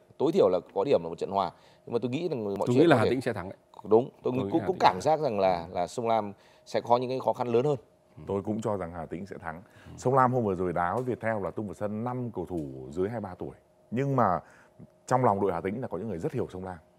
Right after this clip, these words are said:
Speaker 3: có Thành Công, có Quốc Vượng. Thành ra là nếu mà tận dụng trẻ thì Hà Tĩnh người ta sẽ biết cách để giành ba điểm đấy.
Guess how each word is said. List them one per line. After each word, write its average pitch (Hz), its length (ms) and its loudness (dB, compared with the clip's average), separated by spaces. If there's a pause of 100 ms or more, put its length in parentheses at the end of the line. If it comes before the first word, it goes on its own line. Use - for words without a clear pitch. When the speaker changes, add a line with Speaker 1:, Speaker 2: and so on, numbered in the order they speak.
(120)
Speaker 3:
có 82 160 -4
Thành 87 220 -6
Công, 101 220 6
có 95 160 0
Quốc 139 80 -4
Vượng. 127 240 0 (280)
Thành 87 140 -8
ra 90 160 -2
là 73 280 -2 (380)
nếu 95 140 2
mà 107 180 0
tận 85 180 -2
dụng 87 160 -6
trẻ 73 340 -4
thì 78 80 -10
Hà 76 120 -8
Tĩnh 92 160 -4
người 117 100 -6
ta 90 120 -10
sẽ 95 120 -10
biết 117 180 -6
cách 127 160 -12
để 69 160 -12
giành 73 180 -10
ba 71 100 -8
điểm 85 220 -10
đấy. - 80 -20